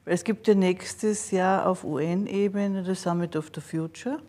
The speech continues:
also wo der Generalsekretär der uno quasi sein Arbeitsprogramm für die nächsten Jahre festlegt. Und da ist erstmals, und ich finde, das ist schon ein großer Erfolg, und da wird schon noch was passieren. Weltraum ist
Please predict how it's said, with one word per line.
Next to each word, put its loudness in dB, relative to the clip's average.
also 0
wo 8
der 12
Generalsekretär 8
der 8
uno 4
quasi 10
sein 4
Arbeitsprogramm 8
für -2
die 6
nächsten 0
Jahre 8
festlegt. 2
Und 4
da 12
ist 0
erstmals, 6
und 2
ich -6
finde, 0
das 2
ist 0
schon -2
ein 0
großer 0
Erfolg, 4
und -6
da 0
wird 2
schon 2
noch 4
was 0
passieren. 2
Weltraum 6
ist -2